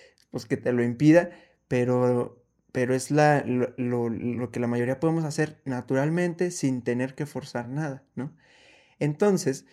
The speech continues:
cuando nosotros interrumpimos uno de esos procesos, como es la respiración, entonces algo pasa dentro de nosotros, de nuestro cuerpo, que nuestra fisionomía puede cambiar, porque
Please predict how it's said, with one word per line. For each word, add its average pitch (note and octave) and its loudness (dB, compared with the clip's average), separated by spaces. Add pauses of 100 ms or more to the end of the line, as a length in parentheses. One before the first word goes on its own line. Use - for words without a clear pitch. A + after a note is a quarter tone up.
(340)
cuando D3 4
nosotros D3+ 4
interrumpimos C#3 0
uno F3+ 0
de E3+ 2
esos E3 -4
procesos, D3+ 0 (560)
como B2 4
es B2+ 0
la D3+ 4
respiración, C#3+ 0 (380)
entonces C3+ 0
algo C#3+ 2
pasa C#3+ 2
dentro C3+ -4
de C#3+ -2
nosotros, D3 -4
de C#3 0
nuestro C#3 -4
cuerpo, D3 0
que C3+ -2
nuestra B2 -4
fisionomía B2 -4
puede A#2 0
cambiar, C3 -2 (480)
porque C3+ 0